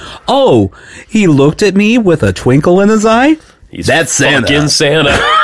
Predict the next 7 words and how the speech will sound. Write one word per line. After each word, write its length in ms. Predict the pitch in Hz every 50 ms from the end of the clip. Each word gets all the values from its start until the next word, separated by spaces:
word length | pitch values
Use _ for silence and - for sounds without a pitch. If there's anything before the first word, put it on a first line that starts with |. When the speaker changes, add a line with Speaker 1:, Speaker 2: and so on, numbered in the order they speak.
| - - - -
Speaker 1:
<laughs> 260 | 247 - - - - - - - - - - 285 269 - 160 - -
Speaker 2:
This 220 | 175 220 - -
movie 300 | 240 262 247 214 214 185
takes 320 | - - 156 120 113 - 151
it 100 | 147 143
seriously. 600 | - 220 240 269 233 160 110 95 - - 208 349
Speaker 1:
Yeah. 300 | 427 415 180 127 95